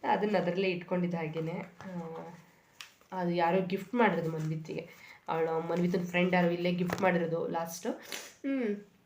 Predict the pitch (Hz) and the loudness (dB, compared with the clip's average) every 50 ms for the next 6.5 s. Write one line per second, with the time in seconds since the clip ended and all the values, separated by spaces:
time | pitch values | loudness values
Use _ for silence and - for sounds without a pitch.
0 | _ _ _ - 214 233 226 - 214 202 262 302 - - - - - - - - | _ _ _ 2 2 4 6 8 10 10 10 10 8 2 -8 -10 -10 -10 -12 -10
1 | - - - 233 240 233 233 226 220 214 214 208 208 208 202 202 202 - - - | -4 4 6 8 10 10 10 10 10 10 10 8 8 8 6 4 2 0 -6 -12
2 | - - - 277 - 349 - - - - 220 220 214 220 208 208 - 240 277 269 | -6 0 0 4 10 10 8 8 8 2 4 6 8 10 10 10 10 12 12 12
3 | 247 262 262 247 233 - 370 339 254 190 - 190 220 254 320 381 370 285 247 269 | 12 10 6 4 2 2 2 2 2 2 2 2 2 4 6 8 6 6 8 6
4 | 277 311 294 254 254 233 254 262 240 233 175 170 185 226 294 302 - - 226 233 | 6 8 8 10 12 12 12 12 10 8 8 8 8 8 8 8 8 12 12 12
5 | 269 294 294 269 240 220 202 175 185 185 170 165 160 - - - - - - - | 12 12 12 12 12 12 10 10 8 6 6 4 0 -2 -6 -18 -20 -8 2 8
6 | 226 226 247 277 330 - - - - | 12 12 12 12 12 10 6 0 2